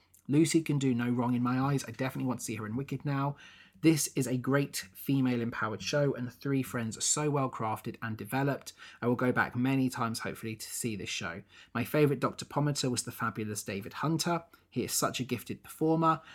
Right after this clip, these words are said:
and Sarah Bareilles' score is gorgeous. I find myself moved to tears throughout, especially when Joe sings to Jenna. A lovely moment. Shout out to the hysterical George Crawford, currently Ogie, comedy genius." Which,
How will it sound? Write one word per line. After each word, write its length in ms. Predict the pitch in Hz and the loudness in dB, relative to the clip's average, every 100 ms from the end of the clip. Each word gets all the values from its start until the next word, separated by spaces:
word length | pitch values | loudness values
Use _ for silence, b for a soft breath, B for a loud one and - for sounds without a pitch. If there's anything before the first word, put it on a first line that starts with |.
| B 120 | B -4
and 120 | 120 | 0
Sarah 400 | - 151 139 127 | 4 6 6 4
Bareilles' 560 | 123 127 123 120 - 107 | 2 2 2 0 -2 0
score 460 | - 156 147 143 | 2 4 4 4
is 140 | 143 120 | 0 -2
gorgeous. 500 | 139 120 117 92 - | 0 0 -2 -6 -8
I 40 | 113 | -4
find 260 | 127 123 | 0 2
myself 360 | 120 117 113 117 | 0 -2 -4 -4
moved 280 | 117 107 - | -4 -6 -10
to 80 | |
tears 340 | - 135 135 - | -4 -2 0 -2
throughout, 460 | - 123 101 - - | -4 -2 -2 -4 -2
especially 480 | - 143 139 143 | -2 -2 -2 -2
when 180 | 131 120 | 0 0
Joe 220 | 120 117 | -2 -4
sings 300 | 110 113 113 | -4 -6 -6
to 80 | 104 | -8
Jenna. 320 | 117 104 - - B B B | -8 -8 -10 -16 B B B
A 40 | |
lovely 360 | 120 131 123 127 | 2 4 4 4
moment. 520 | 113 101 95 - - b b b | 2 0 -6 -10 -16 b b b
Shout 360 | - 156 147 | 2 2 2
out 160 | 135 135 | 0 -2
to 100 | - | -6
the 60 | - | -8
hysterical 580 | 117 - 135 131 127 | -6 -2 0 0 -2
George 340 | 113 131 147 - | -2 0 0 -2
Crawford, 540 | 123 117 - 110 110 - | -6 -6 -6 -8 -8 -8
currently 320 | - 120 123 | -2 0 0
Ogie, 400 | - 113 107 104 - | -2 -6 -8 -12 -12
comedy 400 | - 117 113 110 | -8 -6 -6 -8
genius." 640 | - 139 71 - - - - _ _ _ _ _ _ _ _ _ _ - | -8 -10 -10 -10 -8 -8 -12 _ _ _ _ _ _ _ _ _ _ -4
Which, 340 | 120 - - | -4 -4 -8